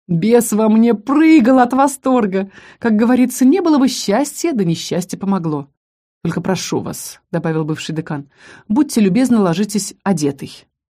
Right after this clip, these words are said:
После этой просьбы я нашла в своём шкафу длинную рубаху и переоделась в душевой комнате. «Так пойдёт?» спросила, выходя.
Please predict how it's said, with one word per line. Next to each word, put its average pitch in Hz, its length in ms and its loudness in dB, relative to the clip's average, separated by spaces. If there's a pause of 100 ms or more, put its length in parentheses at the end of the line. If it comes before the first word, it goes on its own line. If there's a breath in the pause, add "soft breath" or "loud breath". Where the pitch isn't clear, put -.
(240)
После 262 340 0
этой 208 160 -2
просьбы 214 460 -2 (260 loud breath)
я 302 160 0
нашла 285 340 2
в 277 60 -8
своём 220 280 0
шкафу 220 360 -4
длинную 214 540 6
рубаху 277 560 -2 (300 loud breath)
и 403 200 8
переоделась 226 960 0
в 175 100 -6
душевой 185 400 0
комнате. 170 560 -4 (720)
«Так 311 260 -2
пойдёт?» 302 540 2 (240)
спросила, 180 500 -4
выходя. 160 480 -6